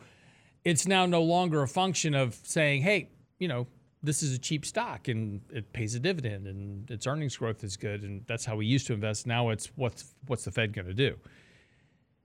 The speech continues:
And it's just like where we are today, inflation, this inflation print, it's all about, it's not, it's not about whether or not there's inflation, right?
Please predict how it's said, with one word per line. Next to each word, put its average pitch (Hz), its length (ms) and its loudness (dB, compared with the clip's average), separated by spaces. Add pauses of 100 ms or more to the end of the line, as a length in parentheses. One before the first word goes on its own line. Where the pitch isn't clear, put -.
(300)
And 143 200 6
it's 131 140 4
just 147 180 6
like 156 200 6
where 151 80 4
we 139 100 6
are 120 140 6
today, 160 400 6
inflation, 139 800 2 (400)
this 131 160 2
inflation 147 580 2
print, 123 400 0
it's 139 180 2
all 165 220 6
about, 139 320 2
it's 151 160 -2
not, 233 240 2
it's 143 140 2
not 233 160 4
about 160 240 4
whether 143 260 6
or 123 60 4
not 127 180 6
there's 113 220 2
inflation, 123 800 2 (500)
right? 156 260 4